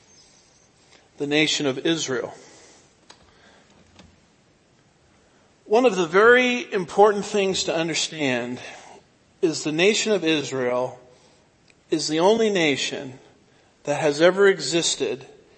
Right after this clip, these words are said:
in the history of mankind that has a covenant from God. In fact, you can go into ancient Near East studies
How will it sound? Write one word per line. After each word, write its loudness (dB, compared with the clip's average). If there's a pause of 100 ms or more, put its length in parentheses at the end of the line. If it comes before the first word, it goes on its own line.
(440)
in -4
the -4
history 0
of 0
mankind -4 (920)
that 4
has 4
a 2
covenant -2 (960)
from -2
God. 2 (1800)
In -6
fact, 6
you 0
can 0
go 4
into -2
ancient -4
Near 0
East -2 (320)
studies -2